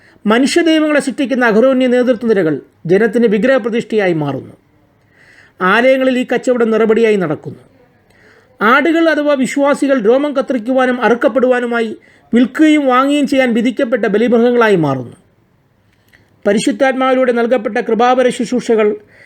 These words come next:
ദ്രവ്യാഗ്രഹത്താൽ മാമോൻ്റെ കാൽക്കീഴിൽ അടിയറ വയ്ക്കപ്പെടുന്നു. ആലയത്തിൻ്റെ മതിലുകൾ തീവച്ച് ചുട്ടു നശിപ്പിച്ചിരിക്കുന്നു. വ്യക്തികൾ, കുടുംബങ്ങൾ, സഭ ഇവ ദൈവം വസിക്കേണ്ടുന്ന ദൈവത്തിൻ്റെ ആലയങ്ങളാണ്.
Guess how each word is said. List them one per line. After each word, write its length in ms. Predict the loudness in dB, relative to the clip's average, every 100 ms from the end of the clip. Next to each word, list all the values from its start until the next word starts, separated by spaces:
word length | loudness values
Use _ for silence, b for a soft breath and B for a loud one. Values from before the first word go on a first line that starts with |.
| b b b
ദ്രവ്യാഗ്രഹത്താൽ 840 | 0 2 2 2 2 0 0 -2 -4
മാമോൻ്റെ 480 | -2 -2 -2 -2 0
കാൽക്കീഴിൽ 520 | 0 -2 -2 -2 -4 -2
അടിയറ 300 | 0 2 2
വയ്ക്കപ്പെടുന്നു. 560 | 0 -2 -6 -10 -16 -20 _ _ _ _ _ _ _ -2
ആലയത്തിൻ്റെ 560 | 2 4 2 2 0
മതിലുകൾ 300 | 0 2 2
തീവച്ച് 420 | 0 0 0 -2 -2
ചുട്ടു 240 | -4 -2
നശിപ്പിച്ചിരിക്കുന്നു. 800 | -2 0 -2 -2 -4 -6 -10 -16 _ _ _ b b b b b 0
വ്യക്തികൾ, 400 | 0 2 0 0
കുടുംബങ്ങൾ, 440 | 0 -2 0 0
സഭ 240 | 0 0 2 2
ഇവ 140 | 2 0 -4 -2
ദൈവം 300 | 0 0 0
വസിക്കേണ്ടുന്ന 560 | -2 -2 -4 -2 -2 2
ദൈവത്തിൻ്റെ 520 | 2 2 -2 0 0
ആലയങ്ങളാണ്. 600 | 0 0 0 -2 -8 -16